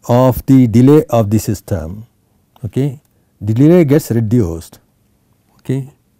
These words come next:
or bandwidth gets improved by loop gain.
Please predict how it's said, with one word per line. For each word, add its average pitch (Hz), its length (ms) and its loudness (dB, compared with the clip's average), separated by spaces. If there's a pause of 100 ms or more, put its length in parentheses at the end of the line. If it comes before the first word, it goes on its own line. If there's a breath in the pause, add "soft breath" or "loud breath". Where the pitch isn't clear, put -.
(420)
or 104 180 -6
bandwidth 135 460 -2
gets - 420 -6 (800)
improved 117 600 -4 (680)
by 110 180 -2
loop 107 260 -4
gain. 87 180 -14